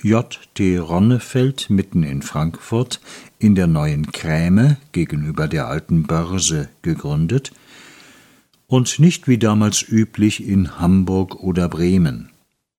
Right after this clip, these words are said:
Aber der junge Händler hielt Frankfurt schon damals wegen der verkehrsgünstigen Lage für einen guten Standort.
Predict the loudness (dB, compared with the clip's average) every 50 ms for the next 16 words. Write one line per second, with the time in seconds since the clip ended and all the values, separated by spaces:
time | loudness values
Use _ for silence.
0 | _ _ _ _ -20 -20 -20 -20 _ _ _ _ _ _ _ _ _ _ _ _
1 | _ _ _ _ 0 0 2 2 4 4 4 4 4 4 2 4 4 4 4 4
2 | 2 4 4 4 4 6 4 4 2 2 2 2 2 0 0 0 2 2 2 2
3 | 0 0 -2 -2 -6 -6 -4 -2 -2 -2 -2 -4 -2 0 0 0 -2 -2 0 2
4 | 2 2 2 2 0 -2 0 0 0 0 0 -2 -4 -2 -4 -4 -2 -4 -4 -2
5 | -2 -4 -4 -4 -8 -8 -4 -2 0 0 2 2 0 0 0 0 0 0 0 -4
6 | -4 -4 -2 0 2 2 2 2 0 -2 -4 -4 -4 -4 -4 -4 -6 -6 -6 -6
7 | -6 -4 -2 -2 -2 -2 -2 -2 -4 -6 -8 -6 -2 -2 -2 -2 -2 -8 -6 -4
8 | -4 -4 -4 -6 -8 -10 -10 -10 -10 -10 -14 -18 -20